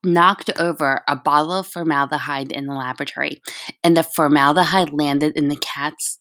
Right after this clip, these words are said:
dish of milk. In the morning, the researchers at the lab found out that there was a curled up material in the milk. In the, in the dish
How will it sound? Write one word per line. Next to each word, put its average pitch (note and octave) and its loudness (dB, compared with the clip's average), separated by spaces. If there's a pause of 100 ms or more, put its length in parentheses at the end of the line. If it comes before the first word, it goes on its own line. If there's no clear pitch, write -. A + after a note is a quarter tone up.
dish D3+ 0
of C3+ -6
milk. - -8 (580)
In E3 2
the F#3 4
morning, C#3+ -2 (420)
the D3+ 0
researchers G3 2
at F#3 0
the F#3 -2
lab D3 0 (100)
found E3 0
out D3+ 0 (720)
that D#3+ -2
there E3+ 6
was D3 4
a E3+ 2
curled F#3+ 2 (140)
up F#3 2
material F#3 2
in F#3 2
the F3 4
milk. F#3+ -2 (220)
In D#3 -6
the, D3+ -4
in E3 -4
the C#3+ -6
dish F3+ -4